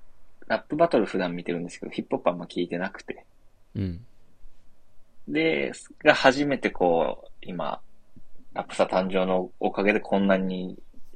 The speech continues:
Speaker 1: 真剣に取り組み出した初心者なんで、すいません。皆さんよろしくお願いします。
Speaker 2: あ、本当によろしくっしゅ。あのー、
Speaker 1: よろしくっしゅ。
Speaker 2: ちょっとそれで思い出したんやけど、あの、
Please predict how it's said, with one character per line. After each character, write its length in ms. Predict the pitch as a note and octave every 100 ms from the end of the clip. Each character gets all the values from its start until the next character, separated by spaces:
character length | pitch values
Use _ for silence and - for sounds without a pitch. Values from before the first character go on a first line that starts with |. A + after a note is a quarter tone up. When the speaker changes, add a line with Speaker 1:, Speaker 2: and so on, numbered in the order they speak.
| - -
Speaker 1:
真 300 | - F#2+ F#2
剣 180 | F#2
に 120 | F2+ - -
取 140 | - G2+
り 60 |
組 120 | G2+ F#2
み 120 | G2
出 60 |
し 80 | -
た 100 | D#2+
初 160 | - -
心 160 | C4
者 140 | A#3 A3
な 120 | -
ん 60 | -
で、 160 | - -
す 80 | -
い 20 |
ま 80 | -
せ 100 | -
ん。 60 | E2
皆 140 | E2
さ 100 | E2
ん 20 |
よ 40 | E2+
ろ 60 |
し 60 | -
く 60 |
お 20 | D#2
願 120 | D#2+
い 40 |
し 120 | -
ま 80 | -
す。 200 | - - - - -
Speaker 2:
あ、 60 | -
本 260 | A2 G#2+ A2+
当 140 | A#2+
に 100 | A2
よ 80 | G2
ろ 60 |
し 140 | G2 -
く 80 | G2
っ 20 |
し 180 | - -
ゅ。 80 | - - - - - -
あ 40 | -
の 100 | -
ー、 20 |
Speaker 1:
よ 60 | - -
ろ 580 | - - - - - -
し 160 | -
く 140 | - -
っ 20 |
し 260 | - -
ゅ。 100 | - - - - - - - - - - - - - - - - - -
Speaker 2:
ち 80 | -
ょ 20 |
っ 20 |
と 120 | F#2+ F#2+
そ 120 | G#2
れ 60 |
で 80 | G2+
思 120 | G#2 G#2+
い 40 |
出 80 | G#2+
し 80 | -
た 80 |
ん 40 | F#2
や 60 |
け 100 | -
ど、 100 | -
あ 60 | -
の、 140 | -